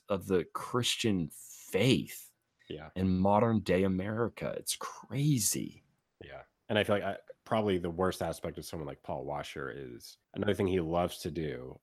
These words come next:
Speaker 2: is he loves making people insecure about their salvation. It's all about that
Speaker 1: Yes.
Speaker 2: Puritan, Puritan influenced, constant introspection a-, and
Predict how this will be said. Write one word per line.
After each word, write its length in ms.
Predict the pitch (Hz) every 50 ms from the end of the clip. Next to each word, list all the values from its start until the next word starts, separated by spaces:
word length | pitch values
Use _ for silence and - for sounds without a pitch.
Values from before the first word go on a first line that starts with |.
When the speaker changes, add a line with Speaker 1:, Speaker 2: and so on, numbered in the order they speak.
| _ _ -
Speaker 2:
is 340 | 90 78 76 69 69 67
he 540 | - - - - 107 95 87 87 85 - - - _ _ -
loves 800 | 87 82 85 85 82 85 85 85 85 87 85 87 - - - - -
making 400 | - 98 90 85 - - 85 78
people 300 | - 87 80 - 76 76
insecure 420 | 73 - - - - - 80 73
about 380 | 71 69 69 64 - - - 87
their 160 | 78 71 69
salvation. 680 | - - - 60 60 - 60 60 - - - 62 62 - - - _ -
It's 160 | 98 82 -
all 260 | - 95 95 98 98
about 300 | 95 85 90 85 85 -
that 200 | - 78 76 -
Speaker 1:
Yes. 200 | 82 82 80 80
Speaker 2:
Puritan, 640 | 101 92 90 90 87 - - - 90 85 85 85 82 - - - -
Puritan 540 | - 104 98 98 92 - - 92 87 85
influenced, 800 | - 90 85 80 - - 87 82 78 78 76 - - - - - - _ _ _ -
constant 580 | - - 92 90 87 - - - 87 85 - -
introspection 920 | 98 95 85 - - 92 82 - - - - 87 80 - - - 92 87 82
a-, 220 | 78 78 78 - - -
and 260 | 95 87 80 78 76